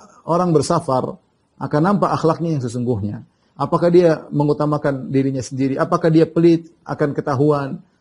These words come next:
Ataukah dia ego, tidak memperhatikan yang lain? Ya. Sehingga dengan safar akan ketahuan akhlak. Apa dia malas ibadah? Akan ketahuan. Dia pernah berzikir, ketahuan. Eh, semua, eh, akhlak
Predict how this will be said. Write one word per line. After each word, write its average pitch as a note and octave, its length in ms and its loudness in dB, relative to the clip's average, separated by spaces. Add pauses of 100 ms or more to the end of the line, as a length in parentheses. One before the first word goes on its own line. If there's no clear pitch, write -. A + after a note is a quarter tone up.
Ataukah E3 360 0
dia F3 160 4
ego, E3 480 6
tidak C#3+ 320 -2
memperhatikan C#3+ 400 -2
yang C#3+ 160 -2
lain? D3+ 560 0
Ya. B2+ 320 -10 (400)
Sehingga F3 320 4
dengan E3 160 4
safar F3 320 2
akan E3 160 -2
ketahuan E3+ 240 -2
akhlak. D#3 320 -2
Apa D#3+ 80 -2
dia F3+ 120 4
malas E3+ 280 2
ibadah? D#3+ 400 4
Akan G3 160 -2
ketahuan. F3 480 2
Dia F3+ 160 4
pernah E3+ 160 -2
berzikir, E3+ 480 2
ketahuan. E3 520 0 (800)
Eh, D3 180 -2
semua, F3+ 720 2 (160)
eh, D#2 800 -6
akhlak E3+ 340 0